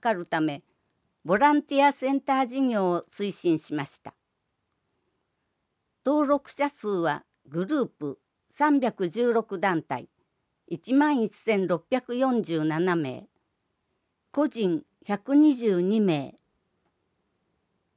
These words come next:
市民啓発事業として、福祉フェスティバル、みんなと一緒に福祉とボランティア活動展を開催。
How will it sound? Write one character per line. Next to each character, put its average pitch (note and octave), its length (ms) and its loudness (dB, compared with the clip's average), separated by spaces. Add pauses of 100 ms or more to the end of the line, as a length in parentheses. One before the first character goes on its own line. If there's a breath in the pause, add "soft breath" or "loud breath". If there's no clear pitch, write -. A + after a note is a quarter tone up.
(340)
市 D4+ 220 0
民 C#4+ 260 4
啓 C4 280 2
発 B3 280 -4
事 A#3+ 140 -4
業 A#3 260 0
と E3 160 -2
し - 160 -12
て、 C#3 240 -6 (520)
福 G3+ 260 -6
祉 C#4 240 -2
フ C4 140 0
ェ C4+ 80 4
ス - 120 -10
テ F#3+ 120 -2
ィ D#3 40 -2
バ C#3 140 -2
ル、 - 180 -14 (840)
み A3 120 0
ん D4 140 6
な D4+ 100 2
と C4 160 0
一 A3 120 0
緒 F#3 240 -4
に F3 240 0 (120)
福 F#3+ 260 -6
祉 - 180 -6
と G#3+ 100 0
ボ F#3 160 -2
ラ C4 160 2
ン C#4 80 2
テ C#4 140 -4
ィ C4+ 80 4
ア C#4 40 0
活 B3+ 300 -6
動 B3 220 2
展 F3 340 0
を E3 100 0
開 C#3 260 -4
催。 A#2+ 280 -12